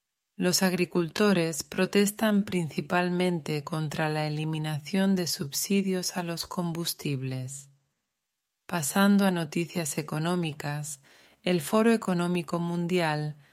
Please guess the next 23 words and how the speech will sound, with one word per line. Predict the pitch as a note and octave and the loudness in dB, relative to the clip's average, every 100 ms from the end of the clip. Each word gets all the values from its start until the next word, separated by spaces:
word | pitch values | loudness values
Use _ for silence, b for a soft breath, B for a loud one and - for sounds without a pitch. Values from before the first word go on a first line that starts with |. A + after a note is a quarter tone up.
| b | b
se | - - G3+ | -14 2 4
reunió | G3 G3 G3 G3 G#3+ | 6 6 6 6 4
en | G#3+ G3 E3+ | 4 4 4
Davos. | C#3 C3 C3+ C3+ C#3 - - _ _ _ _ _ _ _ _ _ F#3+ | 0 0 -4 -6 -8 -12 -14 _ _ _ _ _ _ _ _ _ 2
Buscan | G3 G#3+ - A3+ A3 | 4 4 4 4 4
trazar | G#3 G3 D3 G3+ G3 | 4 0 2 2 6
un | G3 G3 | 6 4
camino | F#3+ F3+ F#3 E3+ D#3 D3+ | 2 2 2 0 -2 -2
para | D#3+ E3 D#3+ | -2 0 0
la | D#3 | 0
recuperación | D3+ D#3+ D3+ D3 E3 D#3 D3 - F#3 F3+ | -2 -4 -4 -4 -2 -2 -4 -2 0 0
global, | E3+ E3 D#3+ D3+ C#3 C#3 C#3 B B B B _ | 0 -2 -2 -2 -2 -4 -8 B B B B _
pero | G3+ G3 F#3+ | 0 2 4
los | G3 - | 2 0
conflictos | G#3 F#3 - A3+ G#3+ - G#3+ G#3 | 0 -2 0 -2 0 -4 -2 -2
mundiales | F3 E3 E3+ E3+ E3 E3 E3+ - | -2 -2 0 0 -2 -4 -6 -8
dificultan | F#3+ F#3 - F#3+ - A3+ G#3+ G#3 D#3 D3 | -2 -2 0 -4 0 0 0 0 -2 0
este | C#3+ C#3+ D#3 | -2 -4 -6
objetivo. | D3 - D3+ - D3 C#3 C#3 C#3 - - _ _ _ _ _ _ - | -8 -10 -12 -8 -6 -6 -6 -6 -10 -18 _ _ _ _ _ _ -4
A | F3 | -2
pesar | F3+ F3 - A3 A3 | -2 -2 0 0 2
de | G#3 | 0
críticas, | G3+ G3+ G#3 G3+ - F#3 F#3 - - | 2 0 0 -4 -2 -4 -4 -6 -14